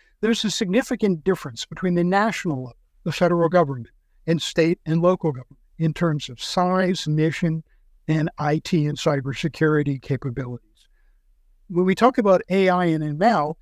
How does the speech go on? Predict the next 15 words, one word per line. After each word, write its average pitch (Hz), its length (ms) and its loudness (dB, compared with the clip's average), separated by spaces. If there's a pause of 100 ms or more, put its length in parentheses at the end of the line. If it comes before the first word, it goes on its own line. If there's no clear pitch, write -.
(120)
state - 380 2
and 190 120 -2
local 208 280 4
government 143 520 -4
typically 185 420 0
have 175 320 -4
more 165 240 -2
citizen-facing 156 1120 -2
services. 120 800 -10
So 170 480 2 (240)
they 190 160 4
were 247 160 2
quicker 202 440 0
to 160 80 2
use 156 600 -4